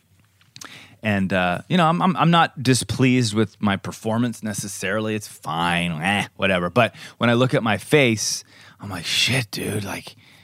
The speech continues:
you're looking old, man." Like, I'm not talking about turning into some plastic face. I'm just saying, give me a little, maybe just soften me just a little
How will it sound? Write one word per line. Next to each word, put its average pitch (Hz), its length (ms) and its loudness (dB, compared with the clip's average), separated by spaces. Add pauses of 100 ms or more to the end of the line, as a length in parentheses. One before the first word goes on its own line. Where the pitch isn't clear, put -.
(340)
you're 90 200 -8
looking 107 280 0
old, 117 680 0
man." 131 440 4
Like, 104 280 -2 (200)
I'm 101 120 0
not 139 180 0
talking 143 360 2
about 117 480 4 (680)
turning 131 440 4
into 127 720 2 (640)
some 117 320 0
plastic - 720 -2
face. - 680 -8 (420)
I'm 127 260 4
just 131 220 0
saying, 123 420 2 (380)
give 165 240 -2
me 190 120 4
a 185 60 2
little, 185 180 2
maybe 220 180 2
just 226 300 -6
soften 208 720 -2
me 190 120 2
just 180 220 -6
a 180 40 -4
little 185 300 0